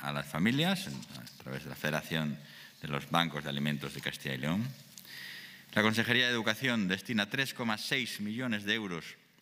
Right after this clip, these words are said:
para la compra de más de dos mil paneles digitales interactivos destinados a nuestros centros docentes públicos, eh, un total de tres millones seiscientos cuarenta y dos mil euros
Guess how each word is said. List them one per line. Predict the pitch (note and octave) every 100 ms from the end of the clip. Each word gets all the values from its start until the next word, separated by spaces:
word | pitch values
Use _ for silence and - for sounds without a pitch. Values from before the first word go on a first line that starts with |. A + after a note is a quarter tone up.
| _
para | - F#2
la | E2+
compra | E2+ A2 F2+ D#2+ D2 - - D#2
de | E2
más | F#2+ G2+
de | E2+ D#2+
dos | D#2 -
mil | G#2 F2+
paneles | D#2+ E2+ E2 E2
digitales | D#2+ D#2 E2 D#2+ - - - - -
interactivos | - F2 D#2+ D#2+ - C3+ G2 C#2+ - -
destinados | C#2+ - D#2+ E2+ E2 D#2+
a | D2+ C#2+ C2+
nuestros | C#2+ C#2+ D#2 D2
centros | - F2 D#2 D2 -
docentes | - D2+ D2 D2+ C#2+ C#2 -
públicos, | - A#2+ C3+ D3 F3 E3 - - - - - - -
eh, | C2+ C2+ C2 - - - - - - -
un | C#2+
total | C#2+ C#2+ C#2 C#2
de | D2 D2 - - - - - -
tres | F2 E2
millones | D#2 D#2
seiscientos | - F2+ - F#2 D2+ -
cuarenta | D2 C#2 C2
y |
dos | C2 B1+
mil | C#2
euros | E2 A2+ C#3 C#3+